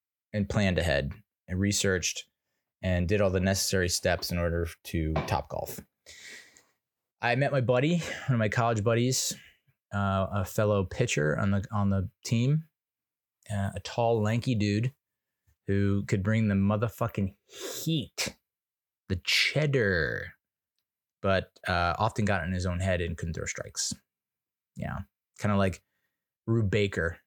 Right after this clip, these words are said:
Is that Rube Baker in Major League Two? Like, he couldn't, he couldn't throw it back to the pitcher. He got into in his head, and then they get introduced into Playboy.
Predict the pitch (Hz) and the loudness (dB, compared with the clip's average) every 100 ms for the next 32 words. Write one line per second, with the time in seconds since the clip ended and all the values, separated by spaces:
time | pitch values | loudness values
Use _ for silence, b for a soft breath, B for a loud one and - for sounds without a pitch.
0 | _ _ _ _ _ - 120 151 156 143 | _ _ _ _ _ -4 -2 0 0 2
1 | 156 156 165 156 131 135 139 127 - 139 | 0 0 0 2 2 2 0 0 0 2
2 | 139 110 104 101 123 117 107 - 107 123 | 2 2 0 0 0 0 -2 -2 0 0
3 | 117 113 110 107 107 - 95 113 - 113 | 2 2 2 2 0 -2 0 0 2 2
4 | 107 104 104 104 107 98 110 107 101 95 | 2 2 0 -2 -2 2 2 2 2 2
5 | 92 101 107 - 104 - 98 85 - 135 | 0 0 -2 -2 -4 -2 -4 -4 0 0
6 | 127 127 127 123 | 2 2 2 0